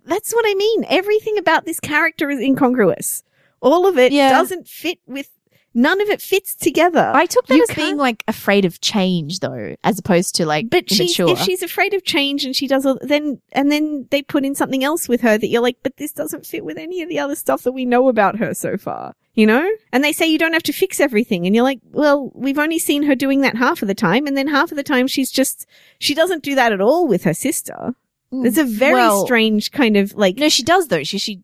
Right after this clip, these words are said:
Speaker 2: t-, taking the daughter without telling her and all that, that is her trying to fix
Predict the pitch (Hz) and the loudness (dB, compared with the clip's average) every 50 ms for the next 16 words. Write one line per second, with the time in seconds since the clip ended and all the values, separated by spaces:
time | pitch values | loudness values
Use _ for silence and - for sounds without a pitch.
0 | _ _ _ - - - - _ - 240 226 - 233 202 196 196 180 185 180 185 | _ _ _ -10 -10 -10 -10 _ -6 -6 -6 -6 -6 -4 -2 -2 0 2 2 4
1 | 202 208 196 180 170 160 156 - _ _ - 190 196 175 165 - - - 185 180 | 4 4 4 4 4 2 0 -4 _ _ -2 0 2 0 0 0 -2 -2 -2 0
2 | 185 190 180 160 147 156 160 156 165 160 - 208 214 - - 202 190 - 208 190 | 0 0 0 0 0 2 2 2 2 2 2 2 0 0 -2 -8 -4 2 2 2
3 | 190 - 208 175 156 165 170 - - - 196 - - - - - - | 4 4 0 0 0 -2 -6 -10 -12 -14 -12 -10 -10 -10 -10 -12 -16